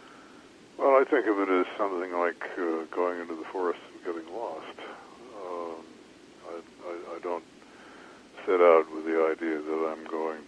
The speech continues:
to walk a certain number of, uh, kilometers and get to a certain destination. Um, I just go for a walk, uh, in the forest of language, and, um, if I don't get lost,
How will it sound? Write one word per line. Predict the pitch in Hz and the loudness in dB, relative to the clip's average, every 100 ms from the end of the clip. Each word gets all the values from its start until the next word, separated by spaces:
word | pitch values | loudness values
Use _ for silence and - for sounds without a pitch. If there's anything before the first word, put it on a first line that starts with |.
| - | -8
to | 82 80 78 76 76 | -6 -4 -6 -8 -4
walk | 80 78 82 | 0 0 -2
a | 82 | -10
certain | 85 80 78 | -10 -10 -14
number | 80 78 78 | -14 -10 -8
of, | 76 73 - - - - 92 | -8 -10 -14 -16 -16 -16 -12
uh, | 85 78 - | -12 -10 -12
kilometers | 85 85 87 85 80 76 156 | -8 -8 -6 -6 -6 -8 -10
and | - 160 156 - - | -12 -14 -16 -18 -10
get | 170 160 | -8 -8
to | - | -10
a | 87 85 | -12 -8
certain | 92 90 90 | -8 -8 0
destination. | 92 - - 101 98 98 90 - - - - - - - - | 0 0 -6 -6 -4 -6 -14 -20 -20 -20 -20 -20 -20 -20 -14
Um, | 98 98 95 92 87 85 85 85 85 | -4 2 4 4 2 -4 -18 -16 -12
I | 87 92 | -12 -10
just | 85 - | -10 -10
go | 87 85 82 | -10 -8 -10
for | 82 85 | -10 -6
a | |
walk, | 95 85 76 - | -2 -2 -4 -8
uh, | - - - 92 85 82 82 80 85 90 85 85 82 82 85 | -10 -10 -12 -10 -10 -10 -12 -12 -14 -16 -18 -16 -16 -16 -18
in | 78 - | -20 -20
the | - - - | -20 -18 -14
forest | 92 85 78 - 82 | -12 -10 -12 -14 -18
of | 82 | -14
language, | 85 85 98 - - 85 87 | -12 -12 -16 -16 -18 -18 -18
and, | 82 82 - - - 90 | -18 -20 -20 -20 -16 -12
um, | 82 80 - - - - - - - - - - - | -12 -14 -20 -20 -20 -20 -20 -20 -20 -20 -20 -18 -12
if | - | -4
I | 92 | -2
don't | 95 98 101 | -2 -4 -6
get | 87 78 | -10 -8
lost, | 80 90 90 - | -4 -4 -4 -10